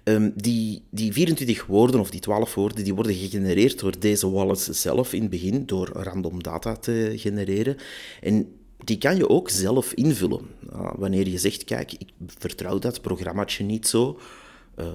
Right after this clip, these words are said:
er zijn bijvoorbeeld apps die je kan downloaden op je Android-phone om dat te doen. Ja, ik vertrouw die bijvoorbeeld niet, maar, eh,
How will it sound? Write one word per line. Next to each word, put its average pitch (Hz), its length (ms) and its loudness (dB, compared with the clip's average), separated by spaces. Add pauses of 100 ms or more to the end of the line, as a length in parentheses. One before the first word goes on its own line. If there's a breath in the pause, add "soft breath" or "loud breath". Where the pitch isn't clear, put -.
(100)
er 85 60 -4
zijn 85 180 -6
bijvoorbeeld 85 400 -8
apps - 360 -2
die 92 140 -4
je 90 100 -2
kan 92 180 -2
downloaden 98 540 4
op 90 120 -2
je - 120 -4
Android-phone 107 680 4
om 101 100 4
dat 92 140 0
te 92 100 -6
doen. 110 280 2 (160)
Ja, - 160 -4 (180)
ik - 140 -4
vertrouw - 420 -8
die 98 160 -4
bijvoorbeeld 101 540 2
niet, 117 280 4 (420 loud breath)
maar, 98 380 2 (280)
eh, 98 140 0